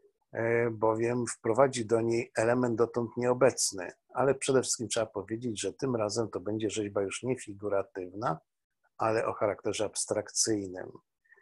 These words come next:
Co prawda w samych początkach, jeszcze w okresie międzywojennym w Paryżu, Calder, który głównie pracował w metalu,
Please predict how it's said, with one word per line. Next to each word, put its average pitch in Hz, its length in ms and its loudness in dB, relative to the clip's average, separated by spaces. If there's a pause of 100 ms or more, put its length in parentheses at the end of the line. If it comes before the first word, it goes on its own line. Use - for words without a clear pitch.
(180)
Co 131 140 0
prawda 160 380 8
w - 40 -4
samych 117 280 2
początkach, 117 680 2
jeszcze 104 320 -2
w 101 60 -4
okresie 110 380 -2
międzywojennym 110 1040 2
w - 300 -18
Paryżu, 120 600 2 (560)
Calder, 110 420 2
który 104 260 0
głównie 117 320 0
pracował 101 500 0
w 87 80 -14
metalu, 110 760 2